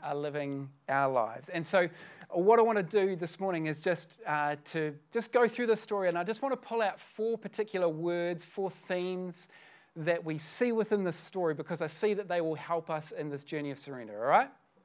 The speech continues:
Okay, now you don't have a choice about this, but is that okay to do? <laughs> Rhetorical question.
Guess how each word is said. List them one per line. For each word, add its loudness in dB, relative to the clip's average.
Okay, 2
now -4
you -2
don't 4
have 2
a -4
choice -2
about 0
this, -2
but 0
is -6
that 4
okay 2
to -2
do? 0
<laughs> -4
Rhetorical 6
question. -6